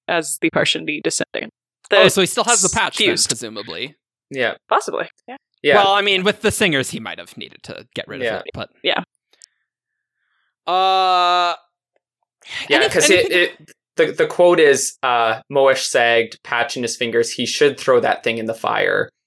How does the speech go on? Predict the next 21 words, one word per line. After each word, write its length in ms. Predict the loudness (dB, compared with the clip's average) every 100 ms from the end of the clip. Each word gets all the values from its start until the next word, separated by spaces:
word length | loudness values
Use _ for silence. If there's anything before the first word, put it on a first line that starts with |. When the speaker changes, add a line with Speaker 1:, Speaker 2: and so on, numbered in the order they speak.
| _ -14
Speaker 3:
Storms, 800 | -8 -2 4 4 2 -2 -4 -6 -8 _ _
he 140 | -8 -2
should 220 | 0 2
throw 180 | 2 2
himself 800 | 0 -2 0 2 2 0 -4 -10
in 140 | -8 -6
the 80 |
fire." 520 | -4 -2 0 0 0 -2
Speaker 2:
Oh, 340 | -6 -6 -4 -6
yeah, 340 | -8 -12 -14 -18 -18
right, 200 | -18 -20 -20
right, 120 | -20
right. 160 | -20 -20 _
Speaker 3:
Which 260 | -2 0 0
is 160 | 2
really 600 | 4 6 6 6 4 0 _ _ _ -10
kinda 260 | -2 2 2
cool 220 | 2 6
Speaker 1:
Agreed, 180 | 6 4
Speaker 3:
because 440 | 0 4 6 6
Speaker 1:
Moash. 520 | 6 4 2 -2 -6